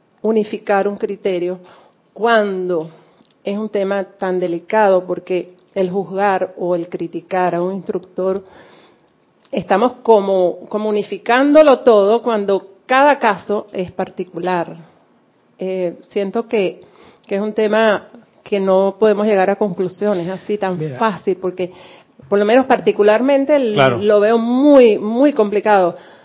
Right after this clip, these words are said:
Speaker 1: Normalmente, normalmente digo, no es que el instructor no, no, es un ser humano lleno de problemas también, como lo podemos tener todos.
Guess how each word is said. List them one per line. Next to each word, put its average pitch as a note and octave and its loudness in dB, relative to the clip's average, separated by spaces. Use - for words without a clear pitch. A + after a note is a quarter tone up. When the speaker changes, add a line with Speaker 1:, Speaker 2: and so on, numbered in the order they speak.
Speaker 1:
Normalmente, B3 4
normalmente F#3+ 2
digo, D#3+ -6
no F3+ -6
es E3+ -6
que F#3 -6
el F#3+ -4
instructor F3 -4
no, F3+ -4
no, E3 -6
es E3 -12
un F3 -8
ser F3 -4
humano E3+ -2
lleno F3 -2
de F3 -2
problemas F3 -4
también, E3+ -6
como F3 -8
lo D#3+ -6
podemos E3 -8
tener E3 -8
todos. D#3 -12